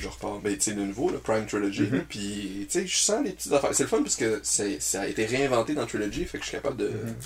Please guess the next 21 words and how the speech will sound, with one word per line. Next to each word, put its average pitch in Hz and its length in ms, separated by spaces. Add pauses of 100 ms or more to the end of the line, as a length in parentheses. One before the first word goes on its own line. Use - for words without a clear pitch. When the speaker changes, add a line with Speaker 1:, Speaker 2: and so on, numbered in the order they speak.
(440)
Speaker 1:
de, - 60
de, - 60
de 101 140
réapprécier 104 540
le 101 80
jeu. 156 160 (300)
Mais 120 240
quand 113 200
même, 110 200
tu 110 160
sais, 95 120
euh, - 160
je - 120
ressors, 107 400
euh, 92 100 (480)
Epic 113 280
Mickey, 123 440 (460)
je, 104 280
Zelda, 117 340 (140)
le, 107 180
le, 107 200